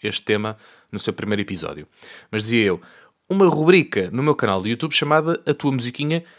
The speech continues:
Não É Melhor Que a Minha", onde eu, eh, fazia precisamente isso. Fazia reacts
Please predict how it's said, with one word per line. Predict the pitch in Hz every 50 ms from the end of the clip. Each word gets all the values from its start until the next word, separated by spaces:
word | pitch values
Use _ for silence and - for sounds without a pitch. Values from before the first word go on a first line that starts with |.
| _ _ -
Não | 185 170 120 95
É | 87 87
Melhor | 87 90 95
Que | - - 135
a |
Minha", | 127 120 113 107 104 104 104 - - - - - - - -
onde | 160 180 190 196 175 190 190 - - -
eu, | 160 160 170 190 180 - - -
eh, | 147 151 147 147 147 147 139 - - _ _ _ - - - - _ _ _
fazia | - - 214 202 180 226
precisamente | 220 - - - 233 208 196 226 214 226 233 214 - 220
isso. | 202 - - - - -
Fazia | - - 180 135 110 95 95 107
reacts | 131 170 160 160 185 185 - - - - - -